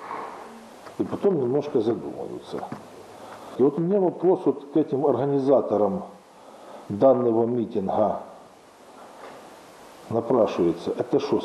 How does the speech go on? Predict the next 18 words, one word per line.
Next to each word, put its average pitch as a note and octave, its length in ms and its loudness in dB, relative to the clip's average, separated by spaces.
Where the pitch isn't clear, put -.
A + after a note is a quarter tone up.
у G#2 60 -4
нас G2 360 -2
сепаратизм? C#3+ 960 0
Или B2+ 140 2
мы F#3 160 2
же C#3+ 240 6
рассматриваем D#3 500 2
ситуацию? - 680 2
Или C3+ 140 2
нам F3+ 280 4
нужно F3+ 260 2
в C3+ 100 0
"Желтых F3+ 400 2
водах" C3+ 580 4
повторение C3 920 2
Донецка D3 680 2
и C3 160 2
Луганска? C3+ 840 4